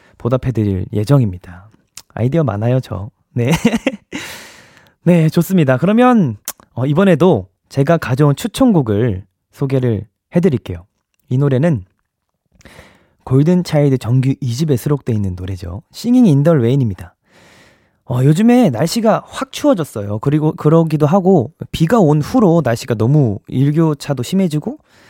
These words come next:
기온이 확 떨어져서 좀 뭔가 좀 감기에 걸리기 십상이고 약간 좀 면역력이 떨어질 수 있는 그런 요즘이잖아요.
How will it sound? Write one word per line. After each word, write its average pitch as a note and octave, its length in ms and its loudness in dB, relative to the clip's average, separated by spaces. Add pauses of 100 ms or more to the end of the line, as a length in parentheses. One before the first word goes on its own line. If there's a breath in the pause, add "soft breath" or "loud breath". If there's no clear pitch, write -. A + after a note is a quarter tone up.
(220 soft breath)
기온이 D#3 260 0
확 F3 220 -4
떨어져서 D3 600 -2 (460 soft breath)
좀 C3+ 140 -4
뭔가 A#2+ 420 -2 (1120)
좀 A2+ 340 -4 (920)
감기에 D#3 500 2
걸리기 B2 340 -2
십상이고 C#3 640 -6 (160)
약간 A2 220 -6
좀 G2+ 280 -6
면역력이 C#3 600 2
떨어질 F#3+ 360 0
수 - 160 -4
있는 G2 280 -6
그런 B2+ 400 2
요즘이잖아요. A2+ 680 -2